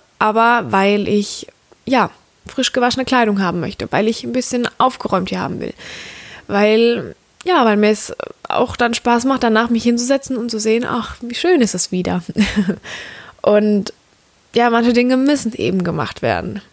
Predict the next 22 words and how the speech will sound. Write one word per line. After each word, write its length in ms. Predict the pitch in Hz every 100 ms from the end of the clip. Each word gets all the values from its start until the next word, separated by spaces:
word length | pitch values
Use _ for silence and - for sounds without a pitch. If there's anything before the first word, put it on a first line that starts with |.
| _ _ -
um 220 | 240 226
sich 220 | 202 185
wohl 220 | 196 190
zu 120 | 185
fühlen 340 | - 202 180 180
auch. 320 | - - - - - - - - _
Oder 640 | - 214 214 208 202 202 202 208 - _ - _ _ _ _ _ - - _
warum 440 | 190 190 185 196
gehe 160 | 202 220
ich 120 | 214
in 120 | 233
die 140 | 220 233
Uni? 460 | 302 339 269 190 - -
Warum 300 | 190 202 196
gehe 220 | 202 220
ich 140 | 226 - -
arbeiten? 640 | 302 262 - - - - _ - - - _ _ _
Weil 680 | 180 190 180 175 180 214 180 - _ _ _
ich 460 | - 247 285 - - - _ _ _ _ _ _ _ _ _
mich 220 | 240 220 202
weiterbilden 640 | - - 220 226 233 233
möchte, 640 | 233 254 - 247 262 277